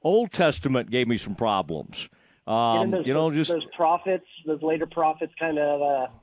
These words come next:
Speaker 2: mess you up a little bit.
Speaker 1: Yeah, and then they try. Th-, I just get thrown off 'cause there were some. There was always the joke on, was something an actual book or not? Like, there was, like,
Speaker 2: <laughs>
Speaker 1: Joel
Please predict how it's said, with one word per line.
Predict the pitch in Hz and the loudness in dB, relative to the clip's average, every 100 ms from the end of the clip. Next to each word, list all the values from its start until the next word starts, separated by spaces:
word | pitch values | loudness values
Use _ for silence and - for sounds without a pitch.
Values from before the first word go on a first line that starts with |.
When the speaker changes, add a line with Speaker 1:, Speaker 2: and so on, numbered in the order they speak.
| _ _ - | _ _ -6
Speaker 2:
mess | 160 165 | -4 -2
you | 160 | -2
up | 156 | -2
a | 160 | 0
little | 160 | 0
bit. | 160 170 160 _ _ _ _ _ _ _ _ _ - | 2 0 0 _ _ _ _ _ _ _ _ _ -2
Speaker 1:
Yeah, | 151 196 156 135 | 2 4 4 2
and | 131 160 | 2 2
then | 175 165 | 2 2
they | 170 | 2
try. | 156 185 160 | 2 2 2
Th-, | - - - - | 0 -10 -8 -8
I | 160 170 | -2 -2
just | 151 160 - | 2 0 0
get | 160 - | -4 0
thrown | 165 165 151 | 2 4 4
off | 151 120 - | 4 4 2
'cause | - 127 | -2 2
there | 143 | 4
were | 131 | 2
some. | 123 - 190 170 | 2 2 4 4
There | 143 | 2
was | 127 | 4
always | 170 175 113 | 4 4 2
the | 117 | -2
joke | 104 151 143 131 | 2 4 4 2
on, | 120 113 104 - - - | 2 2 0 -4 -20 -4
was | 117 156 147 | 0 2 2
something | 123 160 147 - 139 127 117 | 0 0 0 0 2 2 2
an | 120 | 2
actual | 131 - 127 110 | 0 0 -2 -2
book | 95 143 - | 0 -2 0
or | 110 | 0
not? | 101 87 76 - _ _ - | 0 0 -2 -8 _ _ -4
Like, | 139 - | -2 0
there | 160 151 | 2 4
was, | 117 | 2
like, | 135 110 | 0 0
Speaker 2:
<laughs> | 98 | 0
Speaker 1:
Joel | 160 190 180 156 147 120 | 2 4 6 4 4 2